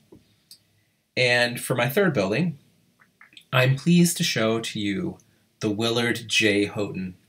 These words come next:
Library. Let's get on down to ground level and take a look.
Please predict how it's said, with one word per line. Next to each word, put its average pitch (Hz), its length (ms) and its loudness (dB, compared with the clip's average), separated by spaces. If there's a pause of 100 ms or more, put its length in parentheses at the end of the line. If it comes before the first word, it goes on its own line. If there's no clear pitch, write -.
Library. - 600 -8 (1800)
Let's - 200 -6
get 123 120 -2
on 113 220 2
down 110 260 4
to 107 80 -2
ground 107 380 0
level 147 400 -2 (600)
and 98 540 -8
take - 160 -6
a 123 60 -10
look. - 340 -6